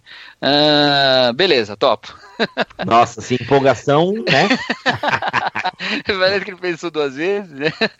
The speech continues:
Speaker 1: Mas aí, é, conforme eu fui me animando nessa ideia,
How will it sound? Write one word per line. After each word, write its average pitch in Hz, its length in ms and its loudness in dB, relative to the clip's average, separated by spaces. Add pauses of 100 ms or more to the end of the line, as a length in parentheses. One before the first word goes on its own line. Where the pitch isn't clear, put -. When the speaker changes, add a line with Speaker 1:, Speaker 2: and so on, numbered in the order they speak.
(360)
Speaker 1:
Mas 262 300 -2
aí, 185 480 0 (500)
é, 165 380 0
conforme 262 500 -2
eu 233 100 -2
fui 196 220 -8
me 180 160 0
animando 160 540 0
nessa 131 280 -4
ideia, 123 560 2